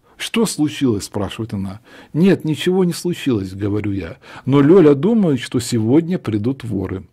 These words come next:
Мама целует нас и, улыбаясь, уходит. Я лежу, закрывшись головой одеялом. В доме уже тихо. Все спят. Но мне не спится.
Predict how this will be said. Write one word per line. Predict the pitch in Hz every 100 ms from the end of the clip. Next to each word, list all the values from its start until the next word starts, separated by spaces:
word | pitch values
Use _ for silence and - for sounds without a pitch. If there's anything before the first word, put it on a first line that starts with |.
| _ _ _ - - -
Мама | - 123 127 107
целует | 98 107 104 131 165
нас | 170 180 180 -
и, | 147 156 196 _ _ _ -
улыбаясь, | 113 104 87 104 139 139 -
уходит. | 127 - 98 95 - _ - -
Я | 107 135 120
лежу, | 113 110 117 175 196 _ _ -
закрывшись | 101 127 - 104 151 156 175 151
головой | 117 110 107 107 135
одеялом. | 139 120 98 92 80 95 - _ _ -
В | 95 107
доме | 107 135 180 175
уже | 165 151
тихо. | 165 - 120 - 113 - _ _ -
Все | - - 139 160
спят. | - - 101 98 - _ _ _ _ - -
Но | 123 135
мне | 135 131 185
не | 190 202
спится. | - - 113 - - 107